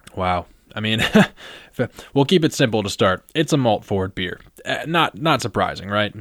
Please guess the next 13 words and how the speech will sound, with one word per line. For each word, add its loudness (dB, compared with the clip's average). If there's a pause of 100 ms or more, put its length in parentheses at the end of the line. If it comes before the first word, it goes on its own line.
(600)
<laughs> -
Belgian -4
strong -2
ale, -2
Belgian -6
quad, -2
it's -8
gonna -4
be -4
a -4
malt -8
forward -10
beer. -4